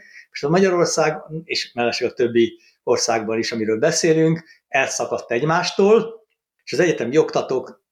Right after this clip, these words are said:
nagyjából túlterheltek voltak oktatással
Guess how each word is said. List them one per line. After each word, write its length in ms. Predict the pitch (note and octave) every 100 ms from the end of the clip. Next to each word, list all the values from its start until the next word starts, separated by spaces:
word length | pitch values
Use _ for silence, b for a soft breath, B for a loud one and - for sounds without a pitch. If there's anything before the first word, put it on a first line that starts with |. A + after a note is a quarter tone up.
| -
nagyjából 760 | C3+ D3 C#3 A#2+ A2+ A2 A2 - _ _ _ _ _ _ _ _ -
túlterheltek 760 | D#3+ D3+ B2+ A2 A#2+ A2+ -
voltak 720 | A#2 A#2 A2 G#2 G2+ - - _ _ _ _ _ _
oktatással 1040 | D3+ - B3+ G#3+ G3 - A3 A3 E3 -